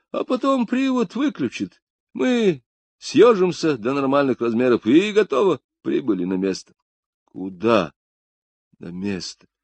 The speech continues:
Туда, куда стремились, терпеливо пояснил Тембо. В их сторону неторопливыми шагами направился Сплин, приглядываясь с подозрением. Поэтому Билл принялся остервенело полировать и так сверкающий, как зеркало,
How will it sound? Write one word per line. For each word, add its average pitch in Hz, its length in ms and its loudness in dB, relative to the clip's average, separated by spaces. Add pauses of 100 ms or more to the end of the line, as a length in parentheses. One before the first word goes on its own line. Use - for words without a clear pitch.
(340)
Туда, 160 720 0
куда 160 460 2
стремились, 165 1000 -2 (540)
терпеливо 117 640 0
пояснил 98 540 -6
Тембо. 95 360 -4 (560)
В 123 120 -4
их 147 160 -2
сторону 147 600 -4 (380)
неторопливыми 107 640 -2
шагами 123 560 0
направился 120 600 -2
Сплин, 110 520 0
приглядываясь 123 840 0
с - 60 -20
подозрением. 117 680 0 (1000)
Поэтому 220 420 0
Билл 202 320 -4
принялся 104 720 0 (380)
остервенело 104 960 0
полировать 156 640 0
и 85 40 -10
так 151 300 -6
сверкающий, 127 720 -6
как 110 160 -10
зеркало, 95 480 -6